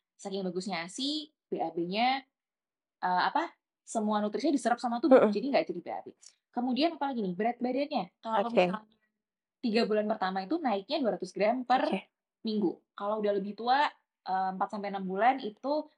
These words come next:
Speaker 1: naiknya seratus lima puluh gram per minggu dan seterusnya ya. Itu. Kemudian bayinya kelihatan kenyang habis
Speaker 2: Oke.
Speaker 1: nyusu. Kalau bayi bener-bener masih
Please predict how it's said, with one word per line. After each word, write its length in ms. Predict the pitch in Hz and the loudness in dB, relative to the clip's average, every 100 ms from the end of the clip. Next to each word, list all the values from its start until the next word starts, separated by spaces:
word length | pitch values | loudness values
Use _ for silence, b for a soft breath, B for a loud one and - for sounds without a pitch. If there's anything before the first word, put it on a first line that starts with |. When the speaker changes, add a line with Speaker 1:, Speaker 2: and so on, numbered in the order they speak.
| _ | _
Speaker 1:
naiknya 480 | 202 202 208 240 285 | -8 -8 -6 -6 -6
seratus 240 | 254 208 202 | -6 -6 -6
lima 80 | |
puluh 160 | 196 202 | -6 -10
gram 320 | 180 202 247 | -4 -2 -2
per 80 | 226 | -8
minggu 240 | 170 156 _ _ | -14 -16 _ _
dan 160 | 185 190 | -8 -8
seterusnya 400 | - 165 170 151 | -10 -14 -14 -8
ya. 160 | 156 - _ _ _ _ _ | -8 -8 _ _ _ _ _
Itu. 320 | 165 - 143 | -10 -10 -16
Kemudian 640 | - 214 240 226 285 359 254 | -10 -6 -4 -2 0 2 2
bayinya 480 | 208 214 220 330 | 0 -2 -2 -2
kelihatan 400 | 330 294 277 311 | -2 -4 -4 -6
kenyang 400 | 311 381 269 202 | -4 -2 -2 -4
habis 320 | - 202 214 220 | -2 4 4 4
Speaker 2:
Oke. 80 | |
Speaker 1:
nyusu. 240 | 190 185 - | 0 0 -4
Kalau 240 | - 185 | -6 -2
bayi 320 | 190 190 214 | 0 0 0
bener-bener 320 | 190 190 196 196 | -2 -2 -2 -2
masih 400 | 196 220 208 | -4 -4 -6